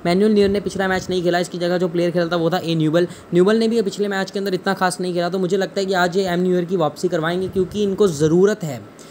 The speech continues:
और आगे से बात करूँ गाइस defender की, तो यहाँ से लूँगा A Florenzi को। पीएसजी का ए फ्लोरेंजी आज के match के अंदर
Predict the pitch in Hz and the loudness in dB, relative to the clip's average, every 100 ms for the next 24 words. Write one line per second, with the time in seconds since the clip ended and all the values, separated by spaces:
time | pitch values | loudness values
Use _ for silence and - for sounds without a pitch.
0 | - - 165 165 190 226 202 196 196 202 | -20 -8 -2 0 0 0 0 0 0 0
1 | 202 196 180 170 170 185 185 180 175 180 | 0 0 -2 -2 -4 -4 -2 -2 -4 -6
2 | 180 185 185 190 190 165 170 160 180 165 | -6 -4 -4 -2 0 0 0 0 0 -2
3 | 196 196 185 190 190 185 185 180 175 170 | 0 0 0 0 -2 -4 -4 -6 -4 -4
4 | 180 165 165 190 170 165 - 170 160 165 | -2 -2 -4 -6 -4 -4 -6 -4 -2 -2